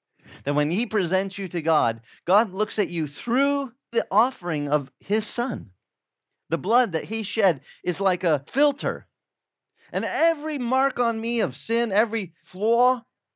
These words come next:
when God looks at me, he's got this lens of Christ between me and him. And he looks through that lens. And guess what that blood does? It covers over every little spot. So God just goes, "Hey, it looks perfect."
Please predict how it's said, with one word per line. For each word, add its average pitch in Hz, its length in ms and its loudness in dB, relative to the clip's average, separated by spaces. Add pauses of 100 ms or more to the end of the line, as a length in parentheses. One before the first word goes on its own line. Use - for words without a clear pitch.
(280)
when 180 160 -4
God 247 280 4
looks 247 200 -4
at 208 120 -2
me, 220 160 -2
he's 190 200 -2
got 202 220 0
this 180 240 -2
lens 175 380 2
of 123 120 -6
Christ 175 460 0
between 139 420 -4
me 147 160 0
and 135 140 -2
him. 120 300 0 (280)
And 135 140 -2
he 151 140 -2
looks 196 300 -2
through 214 160 -4
that 180 220 2
lens. 170 260 0
And 127 120 -6
guess 220 180 -2
what 240 140 -2
that 175 200 2
blood 165 260 0
does? 147 380 -4 (1040)
It 202 140 -2
covers 247 460 0
over 214 400 -2
every 269 480 0
little 240 480 0 (240)
spot. 190 360 0
So 190 120 -2
God 277 260 2
just - 180 -8
goes, 165 160 -2
"Hey, 403 160 -2
it 339 60 -2
looks 349 200 -4
perfect." - 540 -4